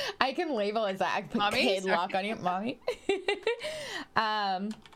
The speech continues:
Speaker 1: so it's actually, what was nice,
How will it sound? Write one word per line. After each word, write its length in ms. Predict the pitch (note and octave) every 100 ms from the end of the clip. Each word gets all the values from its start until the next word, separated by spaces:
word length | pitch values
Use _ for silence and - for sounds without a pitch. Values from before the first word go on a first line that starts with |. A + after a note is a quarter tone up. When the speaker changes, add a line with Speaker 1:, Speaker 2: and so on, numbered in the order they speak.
| - _ _ _ -
Speaker 1:
so 560 | - - A3+ G#3+ G3 F3+
it's 160 | A3+ A3
actually, 720 | G#3+ G#3+ - D4 C#4+ C4 G#3+ -
what 180 | G3+
was 180 | G#3 G3+
nice, 680 | G#3 A3 C4 G#3+ F#3+ F3+ -